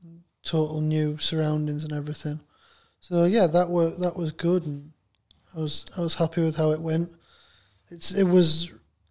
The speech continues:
like, it was a challenging week, like you say, with a track of two halves, and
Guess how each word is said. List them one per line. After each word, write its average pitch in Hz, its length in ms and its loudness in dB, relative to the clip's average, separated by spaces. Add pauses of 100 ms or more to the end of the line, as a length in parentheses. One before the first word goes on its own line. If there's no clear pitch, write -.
like, 170 220 -2
it 175 60 -4
was 175 140 2
a 170 40 2
challenging 170 560 8
week, 160 360 4
like 156 200 0
you 165 60 -2
say, 156 240 2
with 151 140 2
a 151 40 -6
track - 320 0
of 160 100 -2
two 160 260 2
halves, 156 460 -2
and 151 180 -4